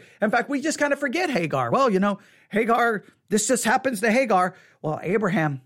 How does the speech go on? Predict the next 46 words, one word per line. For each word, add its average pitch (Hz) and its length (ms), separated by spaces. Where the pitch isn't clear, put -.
but 208 100
the 156 80
good 190 140
thing 214 120
about 220 200
Abraham 151 520
is 175 140
he 233 160
learned, 247 260
we 220 100
almost 254 260
like, 185 140
man, 240 220
he 220 160
kind 247 240
of 233 60
messed 269 280
up 269 160
here. 262 280
It 185 60
showed 233 240
that 233 100
they 240 120
didn't 240 200
have 233 180
any 247 160
faith, 240 320
but 151 180
lo 175 280
and 247 100
behold, 226 580
they 180 240
got 226 260
their 240 160
faith 240 520
right. 175 340
They 208 140
got 226 180
their 196 140
faith 214 320
right, 226 260
and - 100
they 226 120
believed 220 320
in 226 80
God. 196 180